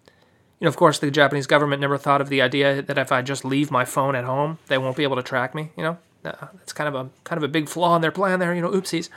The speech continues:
Uh, but anyway, uh, so I'm just, I'm, uh,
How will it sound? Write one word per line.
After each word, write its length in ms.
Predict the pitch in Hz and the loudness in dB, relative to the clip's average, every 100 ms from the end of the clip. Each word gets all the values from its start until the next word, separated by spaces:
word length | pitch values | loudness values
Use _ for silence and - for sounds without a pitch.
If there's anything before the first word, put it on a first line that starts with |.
| - - - - _ _ _ _ | -20 -20 -20 -20 _ _ _ _
Uh, 320 | 143 117 113 | -2 0 0
but 140 | 123 | -2
anyway, 340 | 127 113 104 107 | -4 -4 -6 -6
uh, 220 | 101 101 - _ _ _ _ _ _ | -6 -8 -10 _ _ _ _ _ _
so 180 | - 147 | -6 -4
I'm 160 | 135 | -2
just, 140 | 135 - | -4 -8
I'm, 140 | 131 | -8
uh, 100 | 120 | -10